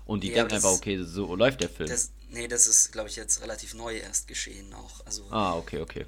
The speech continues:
Speaker 2: da hab ich auch jetzt erst ein Video, äh, also was drüber gelesen. Aber auf jeden Fall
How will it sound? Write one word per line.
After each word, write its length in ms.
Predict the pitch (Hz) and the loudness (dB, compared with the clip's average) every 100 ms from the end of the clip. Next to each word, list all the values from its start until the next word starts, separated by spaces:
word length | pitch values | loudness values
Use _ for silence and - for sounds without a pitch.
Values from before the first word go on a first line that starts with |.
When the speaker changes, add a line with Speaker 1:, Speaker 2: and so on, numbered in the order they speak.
| - | -10
Speaker 2:
da 80 | |
hab 60 | 107 | -8
ich 80 | 107 | -6
auch 80 | 107 | -2
jetzt 200 | 123 110 | 0 0
erst 200 | 107 - | 0 -4
ein 80 | 110 | -12
Video, 200 | 113 107 | -14 -14
äh, 300 | 104 107 104 101 - - 160 | -14 -12 -12 -12 -16 -14 -12
also 200 | - - 160 127 - | -12 -10 -10 -10 -12
was 160 | - - | -14 -12
drüber 220 | 110 104 | -10 -8
gelesen. 320 | 110 110 104 | -6 -6 -6
Aber 140 | - | -8
auf 80 | 113 | -4
jeden 120 | - | -2
Fall 200 | - 123 | -2 -4